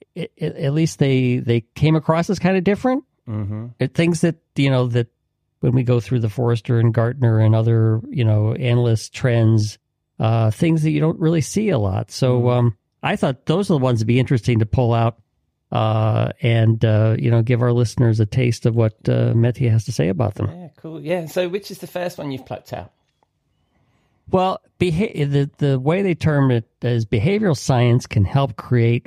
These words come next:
Speaker 1: long-lasting customer relationships.
Speaker 2: Mm.
Speaker 1: So this is from, uh, from Misha Trump, who you introduced
Speaker 2: Yeah.
Speaker 1: earlier. She's V P of Customer Experience Strategy and Insight. And she says,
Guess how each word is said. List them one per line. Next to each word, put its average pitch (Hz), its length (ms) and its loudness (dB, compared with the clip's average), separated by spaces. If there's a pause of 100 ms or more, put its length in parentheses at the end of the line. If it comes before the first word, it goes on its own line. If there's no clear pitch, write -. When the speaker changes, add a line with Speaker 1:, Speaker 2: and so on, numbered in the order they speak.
Speaker 1:
long-lasting 117 1040 2
customer 117 600 0
relationships. 104 880 -4
Speaker 2:
Mm. 98 40 -10
Speaker 1:
So 123 140 0
this 110 180 0
is 131 140 0
from, 110 500 2
uh, 113 240 0
from 123 240 0
Misha 110 240 -2
Trump, 123 280 -2
who 135 80 0
you 110 200 2
introduced 110 540 0 (200)
Speaker 2:
Yeah. 95 280 -12
Speaker 1:
earlier. 147 360 2
She's 127 240 2
V 123 160 2
P 123 180 0
of 110 100 0
Customer 120 380 0
Experience 113 680 0
Strategy 120 560 -2
and 123 100 0
Insight. 135 420 0
And 117 160 2
she 180 180 0
says, 127 400 0